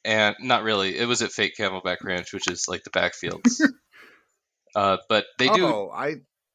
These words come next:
Speaker 2: I thought it was, I thought it was in, uh, Goodyear.
Speaker 1: No, no, it was in, uh, Glendale, and they do get decent attendance there, unlike Goodyear, which is usually just me. Uh, but yeah, there, there were a few people up there, and, uh, I got to see Will Dion for the first time, so that was fun.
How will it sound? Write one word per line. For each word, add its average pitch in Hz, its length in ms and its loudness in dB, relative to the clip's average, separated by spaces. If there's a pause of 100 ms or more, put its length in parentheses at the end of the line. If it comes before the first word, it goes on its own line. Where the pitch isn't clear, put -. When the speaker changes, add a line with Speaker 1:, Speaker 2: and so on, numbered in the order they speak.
(140)
Speaker 2:
I 127 60 -20
thought 143 160 -8
it 101 60 -6
was, 104 140 -8
I 110 200 -4
thought 123 180 0
it 98 60 0
was 107 180 0
in, 101 200 2
uh, 92 300 4
Goodyear. 95 440 2 (420)
Speaker 1:
No, 113 240 4
no, 87 280 0
it 95 120 -2
was 104 160 -2
in, 92 300 -4
uh, 90 200 -4
Glendale, 92 500 0 (300)
and - 300 -2
they 113 80 4
do 135 140 4
get 127 200 0
decent 107 320 2
attendance 98 480 0
there, 87 200 2
unlike 92 380 -2
Goodyear, 85 340 -2
which 85 180 -4
is 95 100 -6
usually 90 300 -4
just - 220 -10
me. 80 240 -10 (520)
Uh, 95 220 -12 (500)
but 113 100 -4
yeah, 107 160 2
there, 113 200 0
there 131 140 2
were 120 100 4
a 107 60 0
few 98 160 -8
people 95 300 -10
up - 120 -10
there, 92 300 -4 (180)
and, 87 380 -4
uh, 90 240 0 (1300)
I 117 60 -4
got 123 160 -2
to 131 60 -4
see 123 280 2
Will 113 200 2
Dion 110 360 4
for 117 100 -2
the 107 80 0
first 110 300 2
time, 107 220 4
so 104 120 -4
that 95 100 2
was - 140 -2
fun. 104 420 2